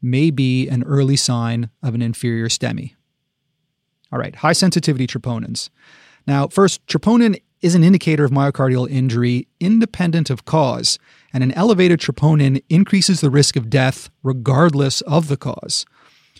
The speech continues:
So don't use the terms troponinitis or troponinemia because they're trivializing and can be dangerous. Now, the key to taking advantage of the high sensitivity troponin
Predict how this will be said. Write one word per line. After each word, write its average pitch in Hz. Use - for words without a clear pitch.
So -
don't 208
use 220
the 165
terms 151
troponinitis 143
or 123
troponinemia 127
because 151
they're 139
trivializing 170
and 127
can 135
be 117
dangerous. 110
Now, 147
the 135
key 208
to 220
taking 170
advantage 139
of 135
the 120
high 147
sensitivity 147
troponin 120